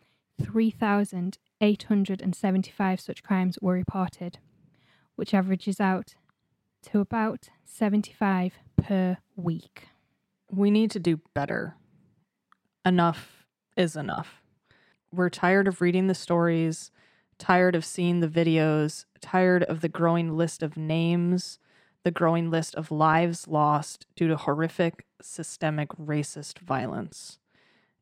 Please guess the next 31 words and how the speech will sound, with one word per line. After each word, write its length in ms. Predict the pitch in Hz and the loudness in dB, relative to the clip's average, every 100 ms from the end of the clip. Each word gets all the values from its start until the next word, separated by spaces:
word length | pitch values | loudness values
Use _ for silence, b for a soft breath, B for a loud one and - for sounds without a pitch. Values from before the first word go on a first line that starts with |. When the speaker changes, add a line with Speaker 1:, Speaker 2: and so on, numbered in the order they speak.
| _ | _
Speaker 2:
And 400 | 165 160 156 151 - | -4 -2 -2 -6 -4
we're 220 | 170 170 | -2 0
not 420 | 175 165 175 185 - _ _ | 2 4 4 4 -2 _ _
going 380 | 170 160 156 156 | 2 2 2 -2
to 160 | - | -6
be 160 | 160 156 | -6 -4
silent 520 | - 151 143 139 143 | -4 -4 -2 -2 -4
when 200 | - 165 | -6 -6
things 300 | 165 170 170 | -2 0 0
like 220 | 160 156 - | -2 -4 -4
this 160 | 147 | -8
happen 480 | - 147 147 147 147 | -4 -4 -2 -4 -4
again 580 | 170 156 143 143 147 147 - | -4 -2 -2 -4 -4 -8 -6
and 140 | 160 151 | -4 -4
again. 400 | 147 - - - _ _ _ _ _ _ _ - | -4 -4 -6 -8 _ _ _ _ _ _ _ -12
Uh, 220 | 147 143 - | -6 -4 -2
we're 160 | 170 | -4
going 280 | 160 170 170 | 0 2 4
to 80 | 165 | 2
include 640 | 160 - 180 175 170 160 - | 0 0 4 4 4 2 -4
some 320 | - - 165 | -16 -8 -4
links 500 | 160 165 190 - - - | 0 2 2 -2 -12 -4
in 100 | 165 | -2
the 120 | - | 2
episode 400 | 170 170 180 170 | 0 0 0 0
notes, 680 | 165 165 - - - - - _ - | 2 2 0 -6 -16 -16 -18 _ -4
um, 300 | 160 156 151 | -2 0 -2
and 180 | 160 | -2
on 140 | 151 156 | 0 2
our 120 | 160 | 2
website 560 | 151 151 - 180 180 | 2 0 -2 0 0